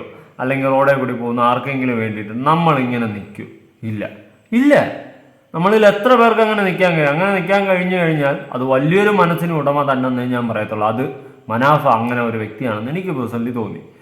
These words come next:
കാരണം താൻ പറയുന്നുണ്ട്, തൻ്റെ ലോറിയുടെ ഇൻഷുറൻസിൻ്റെ ആവശ്യമല്ല, ഇൻഷുറൻസിനായിരുന്നെങ്കിൽ എനിക്കത് കിട്ടും, രണ്ട് ദിവസത്തിൽ ആ ലോറി മിസ്സിംഗ് ആണെന്നുള്ള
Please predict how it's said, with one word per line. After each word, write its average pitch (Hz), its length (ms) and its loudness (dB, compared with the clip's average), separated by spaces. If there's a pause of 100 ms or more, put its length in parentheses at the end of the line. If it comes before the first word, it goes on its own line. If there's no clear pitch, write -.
(340)
കാരണം 180 340 4 (480)
താൻ 156 200 6 (160)
പറയുന്നുണ്ട്, 190 600 4 (200)
തൻ്റെ 156 340 0 (100)
ലോറിയുടെ 170 540 2
ഇൻഷുറൻസിൻ്റെ 175 600 -2 (120)
ആവശ്യമല്ല, 135 520 2 (120)
ഇൻഷുറൻസിനായിരുന്നെങ്കിൽ 151 1160 0
എനിക്കത് 175 360 0
കിട്ടും, 170 300 -4
രണ്ട് 170 160 0
ദിവസത്തിൽ 175 420 -2
ആ - 20 8 (140)
ലോറി 170 260 0
മിസ്സിംഗ് 170 360 -4
ആണെന്നുള്ള 170 320 -2